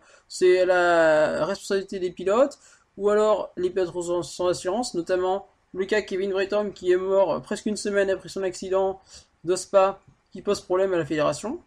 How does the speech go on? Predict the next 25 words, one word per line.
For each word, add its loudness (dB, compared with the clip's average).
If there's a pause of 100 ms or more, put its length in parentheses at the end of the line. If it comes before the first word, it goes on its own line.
(200)
hein, -10
notamment -6
à 0
la -2
F -14
I -4
M. -4 (520)
Ensuite, 0 (160)
nous 0
avons -2 (200)
le -2
problème 0
des 2
grands -4
prix -6
ultramarins -2
qui -12
commence -2
à 4
apparaître, -2 (300)
et 0
donc -4 (120)
ici, -4 (480)
il -8
pointait -2